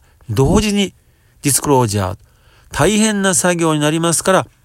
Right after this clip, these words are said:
さて、株式投資家、これをどのように見るかと言いますと、これらをシステム的に行うような英文開示を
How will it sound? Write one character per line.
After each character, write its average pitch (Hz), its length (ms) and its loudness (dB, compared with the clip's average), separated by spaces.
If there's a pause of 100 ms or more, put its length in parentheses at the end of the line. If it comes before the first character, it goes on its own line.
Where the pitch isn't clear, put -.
(140)
さ 156 260 0
て、 123 260 -2
株 120 340 -2
式 - 320 -4
投 110 280 -2
資 107 100 -2
家、 104 160 -6
こ 151 140 -6
れ 165 80 -2
を 170 140 -2
ど 180 160 -2
の 226 80 -6
よ 214 100 -2
う - 20 -2
に 190 60 -4
見 185 80 -2
る 190 100 -4
か 175 80 0
と 160 80 -2
言 160 100 0
い - 20 -2
ま 156 100 0
す - 80 -4
と、 175 180 0 (560)
こ - 140 -4
れ 220 160 4
ら 175 220 4
を 147 260 2 (340)
シ - 200 -2
ス - 120 -2
テ 208 160 -2
ム 208 180 -2
的 175 340 -2
に 175 160 -4 (120)
行 160 280 0
う 196 300 0
よ 143 300 0
う 120 60 -2
な 143 200 -2 (600)
英 202 220 2
文 190 360 -4
開 180 240 -2
示 127 260 -2
を 139 400 0